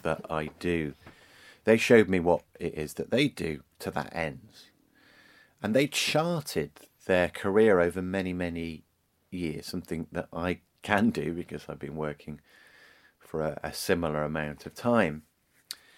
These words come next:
And they were charting when they'd particularly enjoyed their job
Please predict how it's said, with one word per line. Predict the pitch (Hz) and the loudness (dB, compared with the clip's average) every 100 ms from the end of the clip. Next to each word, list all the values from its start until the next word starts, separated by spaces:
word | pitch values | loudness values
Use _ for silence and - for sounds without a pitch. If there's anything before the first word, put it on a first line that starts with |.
| - _ _ - | -20 _ _ -2
And | 104 101 104 - _ _ - | 2 2 0 -8 _ _ -6
they | 120 117 | 0 2
were | 123 | 2
charting | - 175 202 - 131 104 - _ _ _ _ _ | 0 0 -2 0 2 2 -2 _ _ _ _ _
when | 107 120 120 123 | 2 4 6 6
they'd | 110 107 - | 4 2 -6
particularly | - - 127 - 104 104 92 | -8 -4 -6 -4 -2 -2 0
enjoyed | 90 92 95 104 107 95 78 76 - _ _ _ _ _ _ _ _ _ _ _ _ _ _ | -2 -2 -2 2 2 2 0 -4 -12 _ _ _ _ _ _ _ _ _ _ _ _ _ _
their | 85 76 76 71 | 0 2 0 -4
job | - 87 76 82 | -4 -2 0 -2